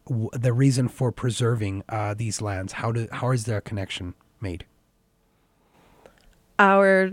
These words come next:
Speaker 2: natural climate and environment cannot exist in the balance that we need it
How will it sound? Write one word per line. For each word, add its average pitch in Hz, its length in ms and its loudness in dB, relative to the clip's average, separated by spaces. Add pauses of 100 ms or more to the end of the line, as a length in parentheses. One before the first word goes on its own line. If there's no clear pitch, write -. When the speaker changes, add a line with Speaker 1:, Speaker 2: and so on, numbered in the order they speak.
(120)
Speaker 2:
natural 202 600 2
climate 254 560 2
and 190 120 0
environment 190 800 0
cannot 190 400 0
exist 190 640 -2
in 196 220 4
the 185 80 2
balance 185 640 0
that 180 260 2
we 208 200 4
need 190 440 2
it 208 260 0